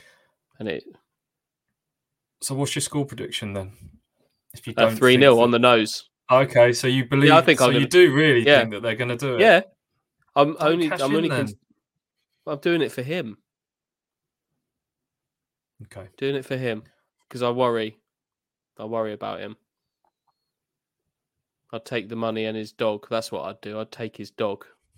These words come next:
Speaker 1: until he gave me the cash.
Speaker 2: <laughs>
Speaker 1: Then we'll, then, <laughs> then we'll see.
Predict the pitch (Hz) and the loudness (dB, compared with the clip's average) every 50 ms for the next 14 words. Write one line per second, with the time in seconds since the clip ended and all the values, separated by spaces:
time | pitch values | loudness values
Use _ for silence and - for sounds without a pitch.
0 | - 117 110 - - 107 101 98 104 101 98 107 101 104 107 - - - 90 - | -20 -20 -20 -18 -16 -16 -14 -12 -10 -10 -10 -12 -14 -10 -4 0 0 0 0 -2
1 | - - - - _ _ _ _ - 110 107 104 98 104 104 - 156 - - 107 | -8 -14 -18 -20 _ _ _ _ -8 -8 -8 -10 -12 -16 -16 -16 -12 -8 -8 -8
2 | 104 - - _ - - - - - - - 165 156 - _ - - - - _ | -8 -8 -14 _ -20 -18 -12 -12 -4 0 0 0 0 -2 _ -20 -20 -20 -14 _
3 | - 117 113 107 98 101 - - - 107 107 - | -6 -4 -4 -4 -6 -10 -10 -8 -8 -6 -8 -8